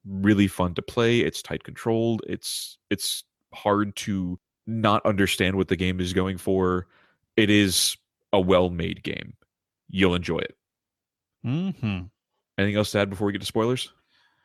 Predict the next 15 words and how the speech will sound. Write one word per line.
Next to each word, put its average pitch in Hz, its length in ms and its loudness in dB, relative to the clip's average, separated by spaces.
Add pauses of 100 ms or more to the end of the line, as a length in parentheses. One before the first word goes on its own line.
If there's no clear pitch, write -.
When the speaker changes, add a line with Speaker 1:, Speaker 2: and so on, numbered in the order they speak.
(800)
Speaker 2:
Nope. 165 420 0
I 120 160 0
think, 175 440 -2 (640)
I 135 80 -2
think 127 240 -2
that 135 160 2
does 160 220 2
it. 90 160 -4 (840)
Speaker 1:
All 117 120 6
right, 131 120 8
folks. - 400 0 (680)
It's 98 140 4
that 113 140 4
time 90 200 2
again. 85 360 -4